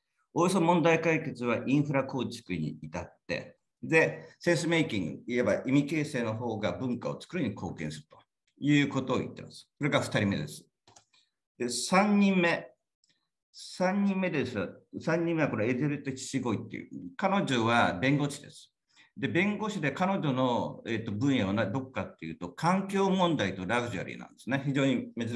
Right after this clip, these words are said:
しいです。で、彼女が言ってるのはこういうことです。イタリアで環境に関する最初の法律ができたのは千九百二十年代。ドイツやフランスはもっと後だと。で、ここの時に、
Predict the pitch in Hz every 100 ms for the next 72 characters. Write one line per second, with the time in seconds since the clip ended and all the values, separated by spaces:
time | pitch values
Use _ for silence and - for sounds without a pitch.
0 | 113 107 - _ _ _ - - _ _
1 | _ _ _ _ - 151 151 - - -
2 | 233 233 151 117 113 139 131 113 - 82
3 | - _ _ - 135 - 123 104 90 147
4 | 147 104 - - - _ _ _ - -
5 | 190 196 202 190 196 175 196 196 202 196
6 | 180 180 165 143 131 131 117 95 - -
7 | - 135 131 120 113 110 92 - 170 143
8 | 98 82 101 110 113 160 160 139 67 -
9 | _ _ _ _ 147 190 185 127 92 80
10 | 139 123 117 120 107 - 127 - 101 -
11 | - - _ _ _ _ _ - _ -
12 | 143 139 156 190 220 214 220 - 143 120
13 | 127 135 95 78